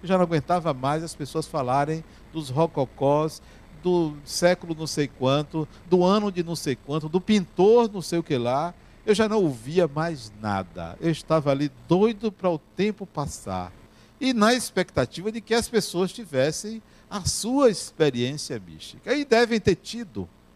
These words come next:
devem ter tido. Foi muito bom. E eu me lembro que, na vez que eu fui, em outubro, eu fui a um local chamado, é, Ermo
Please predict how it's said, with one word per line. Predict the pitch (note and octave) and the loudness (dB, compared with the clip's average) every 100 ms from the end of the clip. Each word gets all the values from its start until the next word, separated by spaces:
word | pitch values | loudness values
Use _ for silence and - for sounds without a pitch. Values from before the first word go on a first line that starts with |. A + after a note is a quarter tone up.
| _ - | _ -8
devem | G4 G#3+ A2+ | -6 -6 -10
ter | - | -12
tido. | E2+ - - _ _ _ _ _ _ _ _ | -20 -20 -20 _ _ _ _ _ _ _ _
Foi | - A#3 | -4 -4
muito | D#3+ - | -6 -10
bom. | D3+ E2 - _ _ _ _ _ _ _ _ _ _ _ - - - - | -14 -14 -16 _ _ _ _ _ _ _ _ _ _ _ -20 -20 -20 0
E | G#3+ | 4
eu | A#3+ | 6
me | A#3 | 6
lembro | G3 G#3 G#3 D#3+ | 4 4 4 0
que, | - D3 A#2+ G2 - _ - C3 | 0 0 0 -2 -10 _ -20 -4
na | E3 G3 | 0 2
vez | C3+ G#2+ A#2 A2+ - | 0 2 2 0 -6
que | - | -8
eu | D3+ | -8
fui, | - A2 G#2+ A2+ - _ _ _ _ _ _ _ _ | -8 -8 -6 -6 -14 _ _ _ _ _ _ _ _
em | C3 C3+ C3 | 2 4 4
outubro, | C3 C3 - A#2 A2 A#2+ C3+ _ - - - - - - _ _ _ _ _ _ - | 2 0 0 0 0 -4 -4 _ -20 -20 -20 -20 -20 -20 _ _ _ _ _ _ 0
eu | A3 | 2
fui | A3+ - C4 B3+ | 2 2 4 6
a | F#3+ | 4
um | C#3+ | 4
local | A#2+ - B2+ C#3 A#2+ | 0 -2 -2 0 -2
chamado, | G2+ C3+ C3 C#3 B2+ B2 A2+ G#2 - _ _ _ _ | -4 -6 0 0 0 -4 -6 -8 -18 _ _ _ _
é, | D3+ B2 A#2 A2 G#2+ A2 | -6 -4 -2 -4 -6 0
Ermo | F#3 A3+ G3+ E3 F#3 F#3 F#3+ G3 | 4 4 0 -4 -8 -4 -4 -4